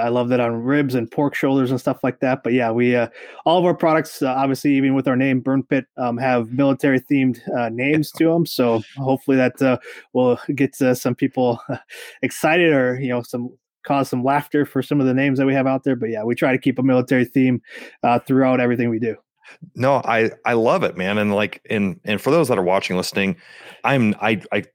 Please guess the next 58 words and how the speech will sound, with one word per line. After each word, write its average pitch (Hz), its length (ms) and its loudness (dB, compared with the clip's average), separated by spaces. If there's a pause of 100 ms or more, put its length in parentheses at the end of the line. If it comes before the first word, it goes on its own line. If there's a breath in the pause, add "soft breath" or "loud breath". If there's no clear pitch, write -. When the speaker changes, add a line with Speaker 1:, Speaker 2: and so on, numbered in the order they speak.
(180)
Speaker 2:
I 87 60 -4
swear, 95 540 -2
I'm 98 100 0
not 98 180 0
trying 98 200 -4
to - 40 -10
turn 95 120 -2
this 90 120 -4
into 90 220 -2
an 85 100 -4
infomercial. 92 840 0
Speaker 1:
<laughs> - 40 -6
Speaker 2:
I, 98 100 0
but 90 300 -2
I 98 100 0
really, 98 420 2
like, 87 300 -2 (480 soft breath)
just 107 340 -2
the, 98 420 0
the 98 220 0
name, 101 400 0
the 95 100 -2
names 101 280 2
that 87 120 -6
you've 95 120 -4
come 92 180 -2
up 90 140 -2
with 87 240 0
are, 82 160 0
like, 82 200 -2
really, 87 360 0
like, 82 160 0
really 95 180 2
clever, 80 300 0
like 78 180 -2
Hot 85 240 -2
Brass. 87 540 0 (420 loud breath)
Everybody 139 360 2
Speaker 1:
Sure. 110 80 2
Speaker 2:
remembers 98 460 0
what 98 120 -2
hot - 200 -2
brass 92 220 0
feels 85 220 -2
like 85 140 -4
on 87 120 -2
your 78 80 -4
neck, 90 320 -2
right? 131 140 0
Speaker 1:
Right. 123 280 0
Speaker 2:
Like, 87 200 -2
Speaker 1:
Yeah, 120 280 2 (100)
Speaker 2:
that's 104 200 0
Speaker 1:
yeah. 107 60 -2
Speaker 2:
a 107 40 -8
great 110 200 0
feeling. 117 420 -2
<laughs> - 60 -12